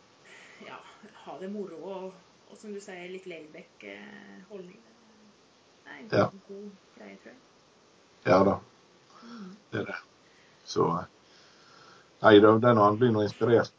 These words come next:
Speaker 2: i, fra år til år, og i år så, eh, så, eh, kjenner jeg at jeg er inspirert til å,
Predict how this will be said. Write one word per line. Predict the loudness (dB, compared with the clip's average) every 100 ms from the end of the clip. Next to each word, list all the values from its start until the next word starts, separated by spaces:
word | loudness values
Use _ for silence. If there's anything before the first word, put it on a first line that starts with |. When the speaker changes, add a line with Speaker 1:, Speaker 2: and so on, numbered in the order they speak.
| -6
Speaker 2:
i, | -4
fra | 2 4
år | 6
til | 6
år, | 6 6
og | 6 6
i | 6 6
år | 6 6
så, | 4 6 8 8
eh, | 6 -2 -18 _ _ -20 -20 -20 -18
så, | -6 0 2 4
eh, | 2 0 -2 -4 -10 -10 -8 -10 -12 -14 -14 2
kjenner | 6 8
jeg | 8
at | 8 6
jeg | 6 8
er | 6
inspirert | 6 6 8 6 2 -2
til | 0 2
å, | 0 -2